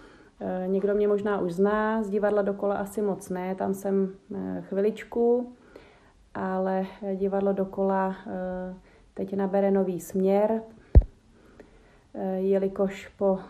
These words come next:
době covidové to chce nějaký restart a doufám, že to bude,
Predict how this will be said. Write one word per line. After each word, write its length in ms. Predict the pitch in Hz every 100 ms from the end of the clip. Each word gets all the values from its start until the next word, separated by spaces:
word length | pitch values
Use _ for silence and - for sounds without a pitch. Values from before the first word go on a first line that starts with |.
| -
době 320 | 196 190 196 196
covidové 680 | 196 196 196 196 196 196 196 - - _ _ - - - - -
to 80 |
chce 200 | 202 -
nějaký 380 | 214 196 196 196
restart 680 | 180 180 - 208 220 220 - - _ - - -
a 40 |
doufám, 400 | 196 185 202 196
že 100 | 196
to 160 | 196 190
bude, 260 | 190 196